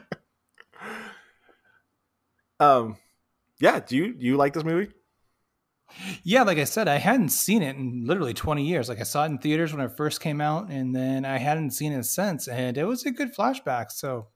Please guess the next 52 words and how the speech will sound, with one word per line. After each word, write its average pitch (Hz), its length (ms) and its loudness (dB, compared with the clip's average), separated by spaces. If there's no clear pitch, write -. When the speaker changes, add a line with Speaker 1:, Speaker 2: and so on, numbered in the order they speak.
Speaker 2:
yeah, 160 200 4
I 117 60 2
really 131 300 -2
liked 131 280 0
it. 160 160 -2
Everybody 147 320 -2
did 135 140 -4
a 131 60 -4
great 120 260 -4
job 123 280 0
in 156 100 -2
it, 180 300 -2
I 151 60 -4
thought. 185 380 0
It 156 180 -6
was 135 540 -6
very, 262 180 0
very 123 200 -2
well 101 160 -4
done 92 300 -8
overall, 107 340 -4
I 101 80 -8
thought. 101 300 -10
Speaker 1:
Yeah, 139 140 4
I've 190 80 2
seen 320 160 -2
it 220 60 4
a 165 60 4
couple 151 300 0
times, 120 400 2
but 120 140 -2
it's 120 120 -6
been 147 520 4
a 123 80 2
while, 113 480 8
and 123 100 4
I - 20 2
was 117 180 -4
a 143 80 4
little 175 340 6
nervous 151 380 2
when 147 80 0
I 120 40 -2
put 147 160 4
it 151 40 8
on 139 80 4
the 110 80 0
list 139 520 2
'cause 127 140 -8
I 127 60 0
was 120 120 -4
like, 110 120 -6